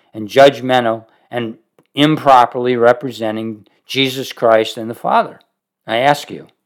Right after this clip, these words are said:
the thirty years that followed Jonathan Edwards' proclaiming of Sinners in the Hands of an Angry God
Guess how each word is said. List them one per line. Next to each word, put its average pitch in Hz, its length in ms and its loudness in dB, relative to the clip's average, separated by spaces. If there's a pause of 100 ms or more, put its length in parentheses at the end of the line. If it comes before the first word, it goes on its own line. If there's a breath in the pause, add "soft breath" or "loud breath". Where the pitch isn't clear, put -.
(440)
the 120 60 -8
thirty 175 360 2
years 143 500 4
that 113 160 -6
followed 131 580 4
Jonathan 120 540 -4
Edwards' 113 500 -8 (560)
proclaiming 135 920 0
of 104 180 -14
Sinners 135 520 -2
in 117 100 -8
the 107 120 -8
Hands 120 340 -6
of 101 100 -12
an 104 100 -10
Angry 117 320 -8
God 110 480 -4